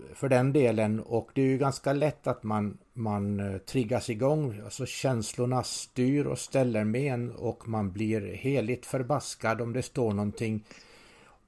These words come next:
Och då ska det ju delas för att nu ska vi minsann, nu ska byken tvättas. Och sen visar det sig att nej, men det är ju bara lögner det här. Eh, så den vill jag rekommendera.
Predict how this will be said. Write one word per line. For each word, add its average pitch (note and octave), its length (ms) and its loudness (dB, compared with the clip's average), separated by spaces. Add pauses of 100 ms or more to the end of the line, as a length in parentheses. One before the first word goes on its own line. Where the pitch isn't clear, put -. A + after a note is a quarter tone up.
Och B2+ 220 6
då A#2+ 160 4
ska - 200 0
det A2+ 80 2
ju G#2+ 120 6
delas G2 440 -2
för A#2 160 0
att G#2+ 100 -4
nu C#3 100 2
ska - 200 -2
vi A#2 100 2
minsann, G#2+ 540 0 (380)
nu C#3 140 0
ska A#2+ 200 0
byken G#2 400 -2
tvättas. - 640 -8 (180)
Och C#3 140 -10
sen B2 160 -4
visar A#2 260 -6
det A#2+ 80 -6
sig A#2+ 140 -4
att A2 100 -6
nej, A2 80 -6
men G#2+ 80 -8
det A2 60 -6
är - 20 -4
ju D#3 60 -6
bara B2 200 -2
lögner B2+ 600 -2
det - 80 -4
här. G2 320 -10 (960)
Eh, A#2+ 340 2
så - 160 -4
den G#3 220 6
vill G3 140 4
jag D3 220 4
rekommendera. D#3+ 1160 4